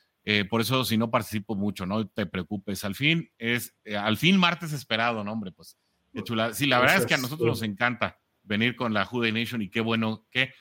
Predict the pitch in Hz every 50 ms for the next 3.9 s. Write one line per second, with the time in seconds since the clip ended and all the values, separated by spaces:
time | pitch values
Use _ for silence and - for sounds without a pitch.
0 | _ _ _ - 107 101 - - 120 117 120 113 - - 110 98 - 110 107 104
1 | - 110 107 107 98 - 104 104 107 98 104 101 95 - 90 - - 104 104 107
2 | 98 92 101 98 98 92 101 95 - - 90 95 104 104 107 113 127 135 - 143
3 | 139 127 123 117 117 127 139 139 135 131 127 139 135 123 147 143 -